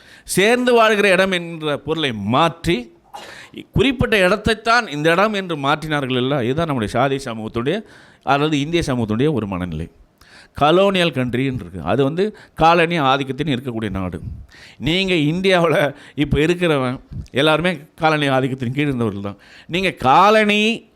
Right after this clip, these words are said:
ஆதிதிராவிடர்கள் வாழும் பகுதி தான் என்று நீங்க குறிப்பிட்டால், இந்தியர்கள் அனைவருமே ஆதிதிராவிடர்கள் என்று தான் அர்த்தமாகிறது.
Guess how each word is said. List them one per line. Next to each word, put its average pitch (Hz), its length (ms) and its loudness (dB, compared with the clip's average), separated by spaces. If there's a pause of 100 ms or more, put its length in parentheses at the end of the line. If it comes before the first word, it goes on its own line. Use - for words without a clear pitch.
(340)
ஆதிதிராவிடர்கள் 196 680 2
வாழும் 175 280 2
பகுதி 156 220 2
தான் 185 280 2
என்று 160 160 0
நீங்க 127 280 -4
குறிப்பிட்டால், 160 500 0 (140)
இந்தியர்கள் 190 400 2
அனைவருமே 196 440 2
ஆதிதிராவிடர்கள் 160 540 2
என்று 143 160 0
தான் 160 120 0
அர்த்தமாகிறது. 101 560 0